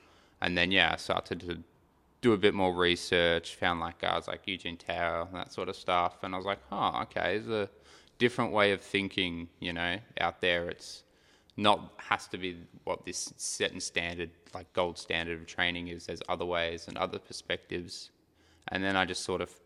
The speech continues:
picked and choosed, you know, what resonated with me the most and my feelings in training,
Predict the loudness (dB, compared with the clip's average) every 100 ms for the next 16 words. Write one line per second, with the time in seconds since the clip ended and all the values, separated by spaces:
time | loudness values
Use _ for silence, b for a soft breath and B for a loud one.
0 | -6 -6 -4 -6 -4 -2 -2 -2 -8 -8
1 | -6 -4 -6 -8 -2 0 2 4 2 4
2 | 0 0 -2 -4 -2 -2 -2 -2 -2 -4
3 | -10 -20 _ b b b b 0 2 2
4 | 0 4 2 0 -2 0 0 -2 -6 -10
5 | -12 -18 -12 -10 -4 -2 -2 -4 -8